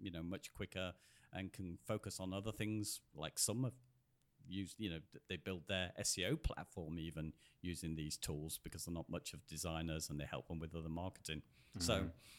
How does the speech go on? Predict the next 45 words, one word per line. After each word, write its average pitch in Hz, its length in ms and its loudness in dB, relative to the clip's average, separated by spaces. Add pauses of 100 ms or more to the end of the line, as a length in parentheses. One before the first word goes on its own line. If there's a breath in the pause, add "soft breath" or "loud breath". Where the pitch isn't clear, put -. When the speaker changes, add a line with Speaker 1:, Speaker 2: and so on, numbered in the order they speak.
(160 soft breath)
Speaker 1:
yeah, 120 180 4 (140)
there 156 140 12
is 156 100 12
the 160 100 12
other 131 140 12
side. 85 380 10 (640)
Speaker 2:
Okay. 80 380 4 (180)
I 123 60 12
think - 340 4
I've 147 220 12
made 143 340 10
most 131 500 10
of 110 140 4
the 110 120 10
arguments 95 520 8
that 98 100 10
I 98 140 12
want 82 280 8
to 82 100 6
make. 78 260 4
I 90 60 8
mean, 82 260 6
there 90 140 12
are 87 100 12
a 87 60 10
few 90 200 4
things 82 280 6
that 87 80 6
I 87 60 12
was 80 120 4
going 85 200 8
to 85 100 0
draw 82 280 8
out 78 140 10
as - 80 4
separate - 420 6
points. 78 280 6
So, 82 180 10
for - 140 2
example, 82 520 8 (380 loud breath)
a - 80 8
plugin 80 420 12
for 80 160 6
everything 78 540 8
and, 78 300 6